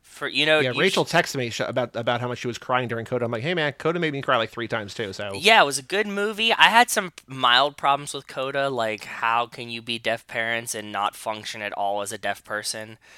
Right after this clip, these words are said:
Speaker 1: So, like, that was, like, the only tiner-,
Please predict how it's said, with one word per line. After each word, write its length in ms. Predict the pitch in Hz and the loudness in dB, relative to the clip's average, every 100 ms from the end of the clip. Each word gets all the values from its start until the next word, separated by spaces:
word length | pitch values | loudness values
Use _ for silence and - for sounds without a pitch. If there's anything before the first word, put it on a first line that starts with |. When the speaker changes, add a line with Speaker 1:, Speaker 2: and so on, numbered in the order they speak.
| - | -14
Speaker 1:
So, 200 | - 117 | -4 0
like, 320 | 107 101 - 104 | 0 -2 -2 4
that 280 | 101 104 | 6 6
was, 240 | 101 107 - | 0 -6 -2
like, 320 | 104 98 - _ _ _ | -4 -4 -12 _ _ _
the 160 | 123 - - | -16 -14 0
only 720 | 151 151 151 151 147 139 123 120 - | 0 2 -2 0 2 2 0 -10 -14
tiner-, 800 | - - 143 131 127 123 123 | -12 0 4 4 4 0 0